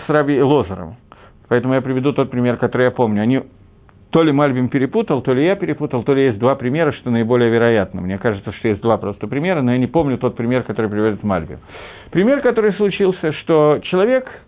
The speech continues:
который... а... Нет. Человек, э, Раби Лозер, который был очень бедный, он молился Всевышнему о том, что Всевышний изменил что-то для того, чтобы он стал богатым человеком.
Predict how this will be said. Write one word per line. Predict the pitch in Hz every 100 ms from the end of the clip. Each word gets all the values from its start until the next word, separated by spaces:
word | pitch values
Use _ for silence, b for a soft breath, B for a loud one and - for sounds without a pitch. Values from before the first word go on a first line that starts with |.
| b b b b -
который... | 123 214 220 208 196 - - _ -
а... | 147 151 139 101 B B _ _ - - - - - _ - - _ - - - - - - - - -
Нет. | 113 - B B B B
Человек, | - 214 277 285
э, | - 185 180 180 180 175 170
Раби | 214 214
Лозер, | 185 147 151
который | 156 160 196
был | 214 214
очень | 233 - 214
бедный, | 151 143 120 117 -
он | 196 233
молился | 233 262 -
Всевышнему | 190 190 196 196 185 170
о |
том, | 185 190
что | 190 185
Всевышний | - 196 214 202 180
изменил | 165 208 220 208
что-то | - 202 196
для | 185 127
того, | 151 156
чтобы | - 147
он | 160
стал | 156 165 151
богатым | 135 143 139 -
человеком. | 120 107 78 -